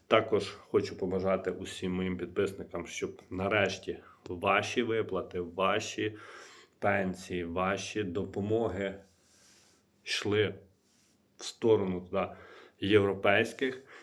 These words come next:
щоб вони неоднократно збільшувались. Як тільки то буде, я вам відразу буду розповідати, щоб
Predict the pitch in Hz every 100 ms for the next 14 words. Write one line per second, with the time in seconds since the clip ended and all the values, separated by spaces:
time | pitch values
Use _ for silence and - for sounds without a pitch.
0 | - - - 92 90 95 98 92 - _
1 | _ - 95 101 107 104 101 101 110 98
2 | 98 90 90 110 117 - 113 110 110 -
3 | - - 98 92 - 104 98 92 90 87
4 | 98 90 95 92 90 95 92 85 85 92
5 | 90 - 95 110 113 104 92 - - -
6 | - 98